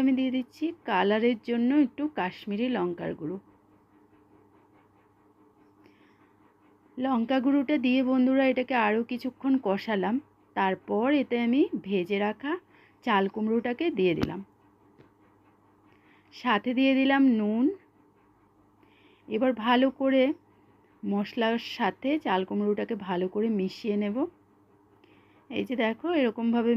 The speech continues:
মেশানোর পর এতে এবার আমি জল অ্যাড করব। তা আমি বাটিটা ধুয়েই জলটা অ্যাড করে দিয়ে দিচ্ছি।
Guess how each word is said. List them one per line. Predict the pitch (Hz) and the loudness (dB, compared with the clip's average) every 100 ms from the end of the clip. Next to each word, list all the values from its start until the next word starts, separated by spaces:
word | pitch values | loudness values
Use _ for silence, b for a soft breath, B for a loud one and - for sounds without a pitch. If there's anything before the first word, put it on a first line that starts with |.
| 220 | 2
মেশানোর | 202 247 214 214 208 - | -2 -2 -2 -2 -4 -4
পর | 214 247 330 - 190 | -2 0 -2 -6 -10
এতে | 185 202 190 | -6 -4 -2
এবার | 208 220 | -2 0
আমি | 233 330 320 - | 2 2 2 0
জল | 208 185 175 | 0 0 0
অ্যাড | 170 - - | -4 -8 -8
করব। | 160 170 208 B B B B _ | -8 -8 -12 B B B B _
তা | 277 | 2
আমি | 262 277 233 | 4 4 4
বাটিটা | 226 226 233 269 208 | 0 -2 -2 -2 -2
ধুয়েই | 240 254 294 233 | 0 4 2 4
জলটা | 226 214 214 233 | 2 2 0 -2
অ্যাড | 208 - | -2 -4
করে | 233 233 | -4 -2
দিয়ে | 233 226 | -2 -2
দিচ্ছি। | 233 226 - | -4 -8 -6